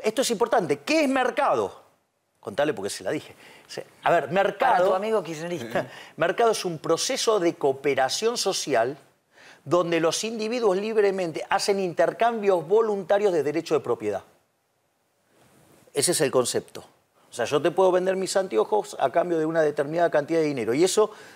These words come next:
Speaker 1: digo, la, la opinión que tenga Juan, Jorge o Carlos o el propio Dipi, a nosotros nos importa un rábano. Es nuestra decisión de qué hacemos o qué no hacemos. Digo, le puede parecer caro, barato, un problema de ellos, no un problema nuestro. O sea,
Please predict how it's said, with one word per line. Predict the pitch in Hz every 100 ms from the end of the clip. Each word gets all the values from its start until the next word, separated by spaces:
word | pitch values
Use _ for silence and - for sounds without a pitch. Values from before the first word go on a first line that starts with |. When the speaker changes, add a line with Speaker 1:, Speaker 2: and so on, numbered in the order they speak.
| -
Speaker 1:
digo, | 135
la, | 135 120
la | 120
opinión | 113 135 226 220
que | 139
tenga | 143 127 123 107
Juan, | 147 143 139 131 123
Jorge | - 151 139 - 120
o | 110
Carlos | 107 156 135 131 135 104
o |
el | 101
propio | - 160 143
Dipi, | 143 175 180
a | 110
nosotros | 107 156 156
nos | 117
importa | 110 139 139
un | 113
rábano. | 131 147 104 85 - - _ -
Es | 107
nuestra | 143 127 123
decisión | 113 - 151 147
de | 123
qué | 110
hacemos | 104 143 139 110
o | 113
qué | 120
no |
hacemos. | 110 - 82 - - - - - - - - _ -
Digo, | 87 90
le |
puede | 85 120
parecer | 98 95 - 107
caro, | 117 113 92
barato, | 131 123 98
un | 104
problema | 113 135 127
de | 107
ellos, | -
no | 113
un | 117
problema | 113 120 120
nuestro. | 107 87 95 95
O |
sea, | 107 120